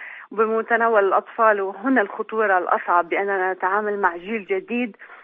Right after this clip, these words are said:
نحن أنفسنا الجيل القديم، إذا اعتبرنا بأننا جيل قديم،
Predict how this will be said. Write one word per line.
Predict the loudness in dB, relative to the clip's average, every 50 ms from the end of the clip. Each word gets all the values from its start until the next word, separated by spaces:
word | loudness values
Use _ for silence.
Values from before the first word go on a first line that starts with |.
| -20 _ -4 0
نحن | 0 0 2 2 0
أنفسنا | 2 2 0 0 -2 -6 -8 -6 -4 -4 -2 -2
الجيل | -2 -2 -4 -4 -4 -2 0 0
القديم، | -2 -2 0 -2 -2 -2 -2 -4 -4 -2 -2
إذا | 0 2 2
اعتبرنا | 2 2 0 -2 2 2 2 2 0 -4 -4
بأننا | -2 -2 -2 0 0 0 0 0 -2 -2
جيل | -4 -6 -8 -8
قديم، | -4 -6 -6 -4 -4 -6 -6 -6 -8